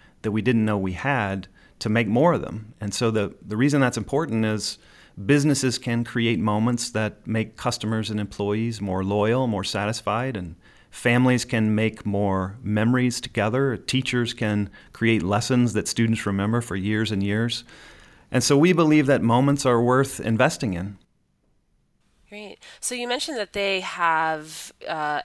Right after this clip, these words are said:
Speaker 2: elements, right? So every powerful moment has, um, an element. It's almost like science. There's a formula to it.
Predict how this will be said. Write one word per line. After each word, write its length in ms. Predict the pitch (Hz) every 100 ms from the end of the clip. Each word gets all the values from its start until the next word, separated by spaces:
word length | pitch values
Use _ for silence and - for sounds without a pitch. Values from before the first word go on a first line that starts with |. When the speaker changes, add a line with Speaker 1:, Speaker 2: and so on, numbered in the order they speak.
| -
Speaker 2:
elements, 640 | 294 - 62 - - -
right? 240 | 165 147 156
So 140 | 156
every 460 | 123 156 156 147 135
powerful 420 | - 160 151 156
moment 540 | 156 156 151 143 135
has, 720 | - - 135 139 135 - - -
um, 360 | 127 117 - -
an 120 | 151
element. 360 | - 156 151 -
It's 100 | -
almost 260 | 165 147 -
like 220 | - - -
science. 540 | - 143 135 - -
There's 160 | 135 135
a 60 |
formula 540 | - - 143 143 120 95
to 200 | - 76
it. 160 | 80